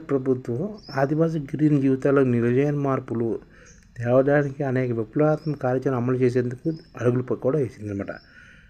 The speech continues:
మేడారం జాతరతో పాటు అనేక ఆదివాసీ గిరిజన సంస్కృతి సం-, స-, సంప్రదాయాలు భవిష్యత్ తరాలకు అందించాలని పటిష్టమైన భూమి కొరకు కూడా ఈ జాతర దారితీస్తుందన్నమాట. ములుగు జిల్లా కూడా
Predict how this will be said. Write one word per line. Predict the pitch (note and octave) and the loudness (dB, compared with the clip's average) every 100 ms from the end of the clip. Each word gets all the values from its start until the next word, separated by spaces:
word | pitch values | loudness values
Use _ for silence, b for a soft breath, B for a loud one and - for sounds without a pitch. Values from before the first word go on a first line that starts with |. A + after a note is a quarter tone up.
| b - | b -4
మేడారం | B2+ C3+ E3+ F#3 | 2 6 6 4
జాతరతో | E3 D#3+ D#3 D3+ | 4 2 2 0
పాటు | C#3+ D#3 | -2 -2
అనేక | D#3 C#3+ B2+ | -2 -2 0
ఆదివాసీ | B2+ A#2 B2+ D3 D3+ D3+ | 0 0 4 4 6 2
గిరిజన | A#2+ B2 C#3 | 0 0 0
సంస్కృతి | - C3+ C3+ C3 C3+ C3 | 2 2 2 -2 -4 -4
సం-, | B2 A2+ A2 | -4 -4 -6
స-, | - A#2 - | -8 -10 -10
సంప్రదాయాలు | - B2+ B2 C#3 C3+ C#3 B2+ | -8 -4 0 2 2 2 0
భవిష్యత్ | A#2 A#2 D#3 D#3+ | 0 2 2 2
తరాలకు | C#3 C#3 C3+ | 2 2 0
అందించాలని | B2 C3 C3 C3 C3 | 0 0 0 0 -2
పటిష్టమైన | B2+ A#2 - - D3 C#3+ B2 - B B B B B _ | -6 -12 -6 -2 0 0 -4 -8 B B B B B _
భూమి | C#3+ D3+ | 4 6
కొరకు | D#3+ F3 C#3+ | 4 2 2
కూడా | C#3+ F3+ | 2 2
ఈ | F#3 | 2
జాతర | A#2 A2 C3 D3+ | 0 0 2 2
దారితీస్తుందన్నమాట. | A2 G2+ G#2 G2 G#2 E2+ - - - - b b b b b b b - | 2 -2 -4 -10 -10 -12 -14 -16 -20 -20 b b b b b b b 2
ములుగు | C3+ D3 | 4 4
జిల్లా | E3 E3 E3 E3 | 6 6 6 0
కూడా | D#3 F3 A#3+ A#3 - | -2 -4 -4 -6 -10